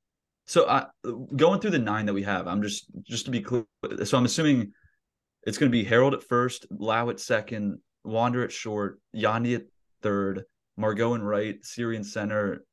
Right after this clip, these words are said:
Randy in left, and then Paredes D H ing. Is that gonna be the nine, do you think, on opening day?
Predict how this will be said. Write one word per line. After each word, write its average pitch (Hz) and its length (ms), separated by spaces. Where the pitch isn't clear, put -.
Randy 110 380
in 104 100
left, 101 260
and 104 80
then 98 120
Paredes 104 580
D 104 160
H 98 200
ing. 147 300
Is 98 240
that 113 260
gonna 135 180
be 135 100
the 120 100
nine, 110 280
do 127 60
you 131 60
think, 131 200
on 123 140
opening 117 260
day? 123 300